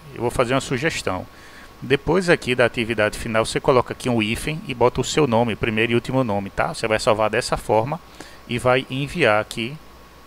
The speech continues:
na plataforma. Você vai clicar aqui na seta e vai fazer o mesmo procedimento. Por exemplo, eu vou botar aqui, ó. Opa.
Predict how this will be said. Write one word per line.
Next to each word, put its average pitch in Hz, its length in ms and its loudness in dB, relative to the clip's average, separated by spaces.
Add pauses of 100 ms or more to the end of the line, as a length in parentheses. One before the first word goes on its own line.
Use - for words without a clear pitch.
na 110 80 -6
plataforma. 98 720 0
Você - 80 -20
vai 87 120 -10
clicar 98 320 -12
aqui - 120 -14
na 127 120 -4
seta 165 480 -4 (480)
e 147 60 -2
vai 143 100 4
fazer 143 240 2
o 143 60 0
mesmo 131 280 0
procedimento. 139 880 -4 (640)
Por 120 120 2
exemplo, 104 340 -2
eu 95 60 -6
vou 110 80 -8
botar 104 300 0
aqui, 101 300 -6
ó. - 600 -12
Opa. - 280 -6